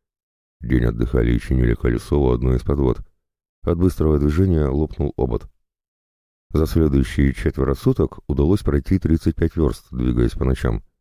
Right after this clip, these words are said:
Местность была заселённой, деревни и хутора отстояли друг от друга едва ли не на версту две. Разлившиеся в половодье ручьи и речки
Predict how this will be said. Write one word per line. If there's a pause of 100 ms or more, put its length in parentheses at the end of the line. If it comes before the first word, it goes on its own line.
(360)
Местность
была
заселённой, (300)
деревни
и
хутора
отстояли
друг
от
друга
едва
ли
не
на
версту
две. (840)
Разлившиеся
в
половодье
ручьи
и
речки